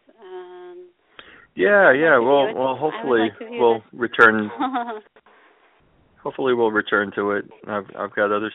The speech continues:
Speaker 2: things I'm working on. Um, you know, I try to keep myself busy. There's always something coming my, coming my way. I'm working on a, uh, uh, on pre-production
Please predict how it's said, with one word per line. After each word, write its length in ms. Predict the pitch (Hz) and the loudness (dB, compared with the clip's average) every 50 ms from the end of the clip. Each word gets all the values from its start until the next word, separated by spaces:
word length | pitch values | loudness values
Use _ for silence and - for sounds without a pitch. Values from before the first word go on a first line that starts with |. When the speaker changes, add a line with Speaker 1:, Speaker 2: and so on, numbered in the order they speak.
| - | -10
Speaker 2:
things 220 | - 107 104 98 - | -12 -12 -10 -8 -6
I'm 220 | 104 98 101 98 95 | -4 -4 -4 -4 -4
working 420 | 95 95 95 - - 104 104 101 | -4 -6 -6 -8 -10 -12 -8 -6
on. 500 | 101 101 101 101 101 98 95 98 98 - - | -6 -4 -4 -4 -6 -8 -12 -16 -20 -20 -20
Um, 420 | - - - - 92 90 95 107 _ _ _ _ _ _ _ _ _ _ _ _ _ _ _ _ _ _ _ _ _ _ _ - | -20 -18 -16 -14 -14 -14 -16 -18 _ _ _ _ _ _ _ _ _ _ _ _ _ _ _ _ _ _ _ _ _ _ _ -16
you 60 | 104 | -14
know, 140 | 98 95 95 101 - | -12 -12 -14 -14 -16
I 60 | - 101 - - | -20 -20 -12 -8
try 180 | 107 95 95 | -6 -4 -4
to 60 | 95 | -6
keep 120 | - 98 - | -8 -12 -12
myself 380 | 107 107 95 - - 92 87 - - | -12 -12 -10 -8 -8 -8 -8 -8 -6
busy. 360 | 98 95 95 98 101 101 98 98 110 | -6 -6 -6 -6 -8 -12 -12 -12 -12
There's 180 | 117 101 98 | -12 -8 -6
always 240 | 104 98 98 101 95 - | -6 -6 -6 -6 -8 -10
something 260 | - 98 95 98 95 - | -12 -12 -12 -12 -12 -10
coming 280 | - 104 101 101 101 | -10 -10 -8 -8 -8
my, 280 | 101 98 98 98 98 98 98 - _ - - | -6 -6 -4 -4 -6 -8 -10 -14 _ -14 -10
coming 200 | 110 107 107 104 | -10 -10 -8 -8
my 220 | 104 101 98 98 | -8 -6 -6 -6
way. 320 | 101 101 98 98 101 101 92 _ _ _ _ _ _ _ _ _ _ _ _ _ _ - | -4 -4 -2 -2 -2 -4 -6 _ _ _ _ _ _ _ _ _ _ _ _ _ _ -14
I'm 140 | 110 110 | -12 -8
working 300 | 104 101 95 - - 104 | -8 -8 -8 -8 -8 -8
on 140 | 101 98 98 95 | -6 -6 -4 -6
a, 240 | 95 95 92 92 | -6 -6 -4 -4
uh, 300 | 95 95 101 98 98 95 - - _ _ _ _ - | -4 -4 -6 -6 -10 -12 -14 -20 _ _ _ _ -18
uh, 320 | - - - - - - - - _ _ _ _ _ _ _ _ _ _ _ _ _ _ _ _ _ _ _ _ _ _ _ - | -16 -16 -14 -16 -16 -18 -20 -20 _ _ _ _ _ _ _ _ _ _ _ _ _ _ _ _ _ _ _ _ _ _ _ -10
on 180 | 107 104 95 | -10 -10 -10
pre-production 720 | - - 104 95 90 - 98 90 98 95 - - - 98 | -8 -6 -6 -6 -6 -6 -4 -4 -2 -4 -4 -6 -12 -18